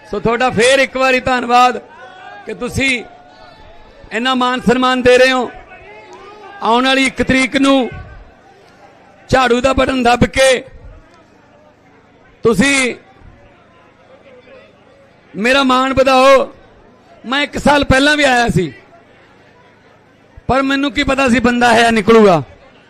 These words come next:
ਹੁਣ ਜੇ ਕੋਈ ਦਿਲ ਦੀ ਤਾਂ ਕਿਸੇ ਦੀ ਬੁੱਝ ਨਹੀਂ ਸਕਦਾ, ਜੇ ਕੋਈ ਇਹੋ ਜਿਹੀ ਮਸ਼ੀਨ ਆ ਜੇ ਜਿਹੜੀ ਇੱਥੇ ਲਾਏ ਤੇ ਦੱਸ ਦੇ ਬੰਦੇ ਦੇ ਦਿਲ 'ਚ ਬੇਈਮਾਨੀ ਕਿੰਨੀ ਕੁ ਹੈ,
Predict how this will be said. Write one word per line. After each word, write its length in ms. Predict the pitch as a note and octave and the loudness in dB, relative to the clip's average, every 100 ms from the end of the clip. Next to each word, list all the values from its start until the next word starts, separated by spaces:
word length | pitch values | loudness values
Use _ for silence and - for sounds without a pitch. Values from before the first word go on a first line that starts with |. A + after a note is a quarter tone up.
| _ _ _ - | _ _ _ -8
ਹੁਣ 140 | A#3+ A3+ | -6 -2
ਜੇ 160 | B3+ | -2
ਕੋਈ 380 | A3 C#4 C4 A3 - _ _ _ _ _ _ _ - | 2 2 2 -2 -8 _ _ _ _ _ _ _ -20
ਦਿਲ 280 | D3 A#3 B3 | -4 -2 0
ਦੀ 120 | C4 | -2
ਤਾਂ 120 | C#4 | -2
ਕਿਸੇ 160 | B3+ B3+ | 0 0
ਦੀ 80 | C4 | 0
ਬੁੱਝ 220 | A#3+ A#3 | -2 -2
ਨਹੀਂ 140 | C4+ | 0
ਸਕਦਾ, 440 | A#3+ A#3 A3 G#3+ F#3+ - _ _ _ - | 2 2 2 -2 -2 -12 _ _ _ -12
ਜੇ 220 | C#3+ B3+ | -2 0
ਕੋਈ 220 | B3+ C#4+ | 0 0
ਇਹੋ 260 | C#4 A#3+ A#3+ | 2 2 2
ਜਿਹੀ 120 | C#4 | 0
ਮਸ਼ੀਨ 420 | C4+ F#3 A#3 C4+ | 0 0 0 0
ਆ 160 | C4+ C4 | 0 0
ਜੇ 300 | C4 B3+ A3+ - _ _ _ - | 2 2 2 -4 _ _ _ -8
ਜਿਹੜੀ 220 | E3 C4 | -2 0
ਇੱਥੇ 340 | C4+ - A#3 C4+ | 0 0 0 2
ਲਾਏ 280 | B3+ B3+ | 2 2
ਤੇ 140 | B3+ C4 | 0 -2
ਦੱਸ 420 | G3 G3+ A3 G3+ | -4 -2 -2 -2
ਦੇ 180 | A#3 C4 | -2 -2
ਬੰਦੇ 240 | B3 B3 | 0 2
ਦੇ 80 | B3+ | 0
ਦਿਲ 200 | B3 B3 | 0 -4
'ਚ 100 | C4 | -4
ਬੇਈਮਾਨੀ 560 | A3+ A#3 A#3+ B3 B3 A#3+ | 0 0 0 -4 -4 -6
ਕਿੰਨੀ 300 | A#3 A#3 G#3+ | -6 -6 -6
ਕੁ 100 | A3 | -6
ਹੈ, 180 | F#3 | -6